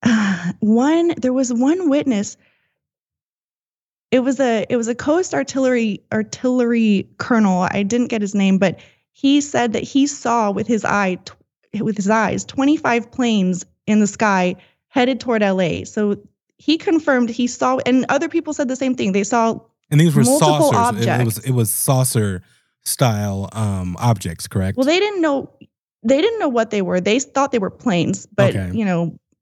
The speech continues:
Speaker 1: I'm assuming just 'cause it was so far away and they couldn't see, but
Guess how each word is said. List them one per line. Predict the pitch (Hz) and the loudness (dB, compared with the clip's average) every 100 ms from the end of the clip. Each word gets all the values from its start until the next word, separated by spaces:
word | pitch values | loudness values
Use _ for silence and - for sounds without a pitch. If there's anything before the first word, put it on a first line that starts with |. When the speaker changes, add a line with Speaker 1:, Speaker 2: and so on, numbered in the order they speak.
| _ | _
Speaker 1:
I'm | - 208 | -2 0
assuming | 202 226 196 | 2 2 0
just | 185 | 0
'cause | - 202 | -2 0
it | |
was | 196 190 | 0 0
so | 185 | 0
far | 180 185 | 0 0
away | 175 180 | 2 2
and | 175 | 0
they | 175 | -2
couldn't | - 190 | -2 -2
see, | - - 254 214 | -2 0 2 2
but | 185 185 - | 2 2 0